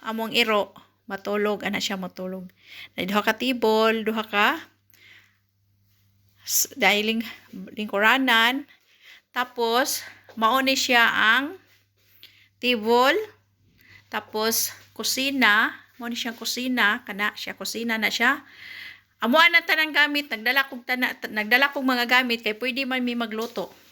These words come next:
Mm. Pwede mi magluto di. Tapos, kini amo ani tanan.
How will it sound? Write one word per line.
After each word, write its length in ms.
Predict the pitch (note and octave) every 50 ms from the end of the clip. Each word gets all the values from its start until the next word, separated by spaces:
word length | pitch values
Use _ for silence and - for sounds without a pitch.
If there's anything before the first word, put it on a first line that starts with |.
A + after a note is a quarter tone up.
| _ _ -
Mm. 320 | A3 G#3+ G3+ G3+ G3+ G3 - - - _ - - - - - - - - -
Pwede 160 | C4+ B3+ D4+ D4+ D4
mi 80 | D4
magluto 480 | C4+ A#3+ A3 G#3+ G#3 A3+ A3+ - F#3+ -
di. 240 | A3+ G#3 G3+ G#3 G3+ - - _ _ _ _ _ _ _ _ _
Tapos, 400 | - A3 - - A3+ A3+ - - - - - - -
kini 320 | - D4 C#4+ C#4 C#4+ C4
amo 320 | A3 A#3 A#3+ A#3+ C#4+ C4+
ani 240 | C4 C4 B3+ B3+ C4
tanan. 480 | C4 B3 A#3 A#3 A#3 A3+ A3+ A3+ A3+